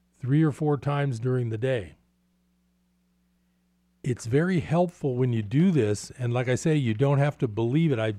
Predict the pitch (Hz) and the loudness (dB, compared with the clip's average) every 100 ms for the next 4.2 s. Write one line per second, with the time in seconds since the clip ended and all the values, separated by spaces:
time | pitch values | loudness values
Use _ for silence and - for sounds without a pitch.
0 | - - 135 - 127 120 131 - 131 120 | -8 -4 -4 -4 -4 -2 -2 -2 -2 -2
1 | - 143 151 98 - _ _ _ _ 120 | -2 0 0 -2 -10 _ _ _ _ 0
2 | 143 139 135 147 120 104 117 160 165 110 | 2 2 2 0 -2 0 2 2 2 0
3 | 104 107 120 - 135 107 - - 143 151 | -2 -4 -4 -2 -4 -4 -6 -4 -2 -2
4 | 98 73 | -4 -8